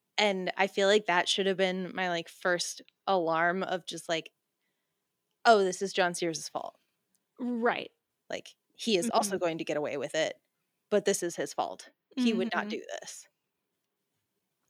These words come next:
Speaker 2: Stupid John. I even said, "Ew," when John called him a stud. I was like, "Why does this make me uncomfortable?"
Speaker 1: Oh,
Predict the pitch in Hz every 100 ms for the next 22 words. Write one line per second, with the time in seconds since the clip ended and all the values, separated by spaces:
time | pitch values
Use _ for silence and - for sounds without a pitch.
0 | _ _ - - 233 208 - 202 214 233
1 | 285 277 233 220 214 - 226 214 208 208
2 | _ _ _ _ _ 214 214 202 185 185
3 | 196 - - 208 - - - 208 202 202
4 | 233 233 214 - _ - 196 208 123 165
5 | 160 - - - 123 123 - _ _ _
6 | _ - 269 277